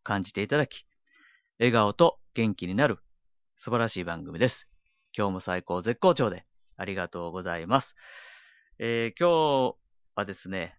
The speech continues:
あのー、目の前にですね、お客様が来ていただいてるんですけど、えー、先生一緒に話そうよって言ったんですが、いや、あの、中で入って見守り、見守りながら応援させてもらうよっていうことで、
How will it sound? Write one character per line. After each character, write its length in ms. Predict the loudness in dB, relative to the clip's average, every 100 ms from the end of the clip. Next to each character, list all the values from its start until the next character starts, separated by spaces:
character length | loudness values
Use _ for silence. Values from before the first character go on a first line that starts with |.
| _
あ 140 | -16 -14
の 600 | -12 -14 -14 -16 -18 -20 -2
ー、 20 |
目 100 | 2
の 120 | 6
前 180 | 6 4
に 100 | 2
で 120 | -6
す 120 | -12
ね、 240 | -16 -16 -20 _ _ _ _ _ _ _ _
お 80 | 4
客 200 | 4 6
様 200 | 2 2
が 100 | 0
来 100 | 0
て 100 | 0
い 80 | 2
た 100 | 4
だ 80 | 4
い 80 |
て 80 | 2
る 120 | -4
ん 20 | -6
で 100 | -8
す 80 |
け 80 | -6
ど、 240 | -2 -2 -4 _ -20 -20 _
え 400 | -4 -2 0 -2 -2
ー、 20 |
先 160 | -2
生 120 | 0 -2
一 60 |
緒 160 | -2 -4
に 160 | -2
話 280 | -2 0 0
そ 160 | 2 2
う 40 |
よ 80 | 2
っ 40 | 0
て 120 | -4
言 100 | -2
っ 20 | -4
た 240 | _ -8
ん 80 | -8
で 60 | -14
す 120 | -6
が、 260 | -2 -2 -4 _
い 40 | -12
や、 80 | -12 _
あ 100 | -8
の、 320 | -4 -2 -4 -6 _ _ -20 -12 -2
中 240 | 6 6
で 80 | 8
入 160 | 4
っ 60 | 2
て 340 | -2 -2 -2 -2
見 140 | 0
守 280 | 0 0 -2 _ _ _ _
り、 240 | -6 -6 -6 _
見 140 | 0 2
守 360 | 2 2 2
り 80 | 4
な 140 | 4
が 140 | 4 4
ら 180 | 4 6
応 180 | 8 8
援 100 | 6
さ 120 | 2
せ 80 | 2
て 60 |
も 100 | -2
ら 80 | 0
う 80 | 0
よ 80 | -4
っ 40 |
て 100 | -8
い 0 |
う 20 |
こ 100 | -14
と 120 | -14
で、 180 | -8 -10